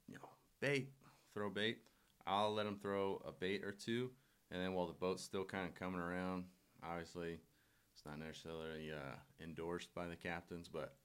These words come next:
I'll throw one in, and a lot of times those fish will rise on that initial,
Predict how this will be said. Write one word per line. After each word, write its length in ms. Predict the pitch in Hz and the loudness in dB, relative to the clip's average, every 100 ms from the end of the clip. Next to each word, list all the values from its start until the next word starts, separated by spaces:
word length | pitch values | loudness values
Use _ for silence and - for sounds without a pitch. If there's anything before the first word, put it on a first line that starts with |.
| _ | _
I'll 180 | - 76 | -4 -4
throw 240 | - 90 90 | 0 2 2
one 200 | 87 82 | 2 0
in, 300 | 87 101 101 - - _ - - | 0 -2 -6 -18 -20 _ -20 -14
and 140 | - 73 | -6 -2
a 40 | |
lot 280 | 78 87 90 | 2 4 4
of 100 | - | 2
times 420 | - 90 90 82 | 0 2 2 0
those 140 | 78 - | -4 -6
fish 360 | - 101 92 | 0 0 2
will 180 | 82 76 | -2 -2
rise 520 | 82 85 90 92 92 | 0 4 4 4 0
on 120 | 85 | -2
that 260 | 82 87 - | 0 0 0
initial, 680 | 80 85 87 - 87 82 80 | -4 -4 -2 -2 -2 -2 -6